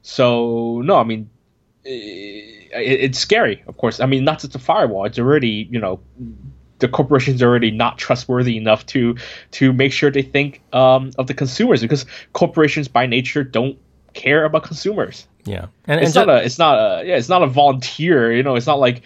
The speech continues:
Speaker 1: they have to do it out of the kindness of their heart. They're doing everything to make money.
Speaker 2: Yeah.
Speaker 1: So, yeah.
Speaker 2: And I mean, it's, uh, the, I guess one of the bigger concerns here too is that it's not like there's a lot of choice. I mean, the idea is that, you know, well, this is capitalism and corporations should have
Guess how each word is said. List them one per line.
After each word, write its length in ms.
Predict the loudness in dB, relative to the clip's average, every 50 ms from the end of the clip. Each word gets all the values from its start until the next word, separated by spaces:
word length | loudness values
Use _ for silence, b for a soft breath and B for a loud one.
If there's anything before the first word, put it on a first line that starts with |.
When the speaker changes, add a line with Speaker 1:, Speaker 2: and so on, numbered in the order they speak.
| B B B B -2
Speaker 1:
they 60 | 0
have 80 | 0
to 40 | 0
do 180 | -2 0 2 2
it 40 | 2
out 100 | 2 0
of 60 | 0
the 60 | -4
kindness 380 | -8 -10 -6 -6 -4 -4 -4 -6
of 80 | -4 -6
their 100 | -6 -4
heart. 260 | 0 0 0 2 0
They're 80 | -2
doing 240 | -2 -2 -2 -2 -2
everything 340 | -2 -2 -4 -4 -6 -6 -6
to 80 | -6 -6
make 160 | -6 -6 -4
money. 280 | -6 -6 -6 -8 -10
Speaker 2:
Yeah. 80 | -12 -8
Speaker 1:
So, 720 | -2 0 2 2 4 4 2 2 2 0 -2 -4 -6 -10 -14 _ _ _
yeah. 140 | -16 -14 -12
Speaker 2:
And 160 | -10 -6 -4
I 20 | 0
mean, 180 | 0 0 0
it's, 180 | 0 -2 -4 -4
uh, 420 | -6 -6 -6 -8 -10 -14 -14 -18 -14
the, 200 | -8 -6 -6 -4
I 140 | -4 -4 -2
guess 260 | -2 -2 -2 -2 -4
one 100 | -4 -2
of 40 | -2
the 80 | -2 -2
bigger 180 | -2 -2 -4
concerns 420 | -4 -4 -6 -4 -4 -4 -6 -4 -6
here 120 | -8 -8
too 180 | -6 -6 -6 -6
is 160 | -6 -6 -4
that 180 | -4 -4 -4
it's 160 | -6 -8 -6 -4
not 180 | -4 -2 -2
like 200 | -2 -2 -2 -2
there's 220 | -4 -4 -4 -4 -4
a 60 | -6
lot 340 | -6 -4 -4 -2 -2 -2 -4
of 140 | -6 -8 _
choice. 420 | -4 -2 -2 0 -2 -2 -4 -6
I 40 | -6
mean, 140 | -6 -6 -6
the 80 | -4
idea 300 | -6 -6 -6 -6 -6 -6
is 140 | -6 -6 -6
that, 200 | -6 -6 -6 -6 b b b b b b b b b b b b b b b
you 100 | -8 -6
know, 100 | -4 -4
well, 140 | -2 -2 -2
this 160 | -4 -4 -4
is 160 | -6 -8 -8 -6
capitalism 640 | -4 -4 -4 -2 -4 -4 -4 -4 -4 -6 -6 -6
and 100 | -6 -6
corporations 600 | -6 -8 -8 -6 -6 -6 -6 -6 -6 -8 -8 -8 -8
should 280 | -8 -10 -10 -12 -12 -16 _ -10
have 460 | -8 -6 -6 -6 -6 -8 -12 -18 _